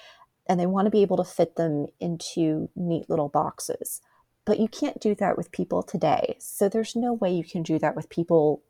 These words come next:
from history, especially when no matter how much research we do, no matter what archival records we have, no matter how many letters or anecdotes that we have about that person,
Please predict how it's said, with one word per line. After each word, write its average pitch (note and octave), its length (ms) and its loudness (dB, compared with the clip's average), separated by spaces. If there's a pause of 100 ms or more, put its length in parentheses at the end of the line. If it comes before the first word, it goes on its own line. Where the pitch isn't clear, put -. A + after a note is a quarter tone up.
(100)
from E3+ 220 -2
history, - 440 -2
especially G3+ 600 0
when E3+ 580 -2 (460)
no G3 80 2
matter G3+ 180 2
how G#3 200 -4
much A3 260 -4
research F#3 500 -4
we F#3+ 140 0
do, E3 320 0
no E3+ 100 -2
matter E3 260 -2
what E3 320 0
archival E3+ 600 -2
records E3+ 560 0
we F3+ 140 -4
have, D#3+ 560 0 (400)
no F3+ 80 2
matter E3 260 2
how F3 240 -4
many D#3+ 500 0 (200)
letters F3+ 1040 2
or D#3 520 2 (640)
anecdotes F#3 600 0
that - 120 -4
we E3+ 100 -2
have G3+ 300 2
about D#3 340 0
that - 200 -4
person, D#3+ 480 -6